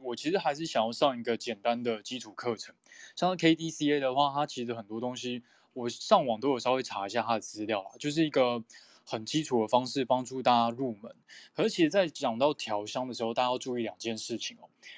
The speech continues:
其实在讲调香的时候，你要稍微分一下，调香，调香，你到底调这个香是 for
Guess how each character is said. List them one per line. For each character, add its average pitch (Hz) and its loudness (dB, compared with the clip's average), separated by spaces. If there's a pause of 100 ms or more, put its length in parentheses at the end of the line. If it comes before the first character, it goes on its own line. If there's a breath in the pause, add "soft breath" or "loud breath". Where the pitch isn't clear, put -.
(140 loud breath)
其 - -4
实 143 -4
在 180 2
讲 120 2
调 113 2
香 143 0
的 139 -4
时 123 0
候， 123 2
你 117 -6
要 127 2
稍 143 0
微 147 0
分 143 -2
一 - -6
下， 120 -2 (300 soft breath)
调 165 6
香， 190 -4
调 123 0
香， 143 -4
你 120 -8
到 165 2
底 113 -8
调 123 -2
这 180 -4
个 151 -6
香 143 -2
是 143 -4
for 101 -2